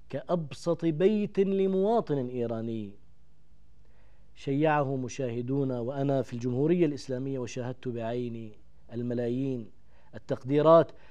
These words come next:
خمسة وعشرون مليونا حضروا لإلقاء نظرة الوداع، ليكون استفتاء على شرعية نظام يحاصره العالم المستكبر الصامت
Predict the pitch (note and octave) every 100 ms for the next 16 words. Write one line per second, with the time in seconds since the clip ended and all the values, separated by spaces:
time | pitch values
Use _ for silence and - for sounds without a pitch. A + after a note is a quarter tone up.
0 | - - - G3 B3 A3+ - G#3 G#3 F#3+
1 | G3 F#3+ D#3+ E3 - G3+ A#3 G#3+ G3+ G3+
2 | A3 A#3+ A3 G3 - A#3+ A3 A#3 F#3+ A2+
3 | A2 C3 C#3 D#3 C#3+ C3 D#3 C#3 B2 B2
4 | A2+ A2 B2+ B2+ G2+ - - - - -
5 | - - A2 A2+ - C#3 B2+ A#2+ B2+ -
6 | C#3+ C#3+ C3+ C3 A#2 G2+ - - - C3
7 | C#3+ C#3 D#3 C#3+ F3+ F#3 F3+ F3 E3 D3+
8 | - - - D3 C#3+ E3 G3+ A3 A3 G#3+
9 | G3+ G3 - F#3 F#3+ - A3+ A3 G#3 G#3
10 | F3+ A#3+ B3 A#3+ A3+ A3 G#3+ - - C#4
11 | C#4 G3+ A3 G#3+ - B3 C#4 B3+ G#3+ -